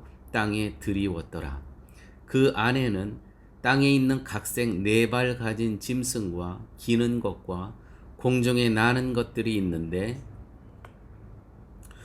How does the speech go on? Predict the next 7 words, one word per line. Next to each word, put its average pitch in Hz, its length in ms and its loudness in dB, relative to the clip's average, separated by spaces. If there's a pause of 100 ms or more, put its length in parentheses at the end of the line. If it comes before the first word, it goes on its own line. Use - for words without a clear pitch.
(240)
또 135 120 4
소리가 127 680 2
있으되, 98 580 -2
"베드로야, 107 640 0
일어나 127 460 0
잡아 110 540 0
먹으라." 107 640 0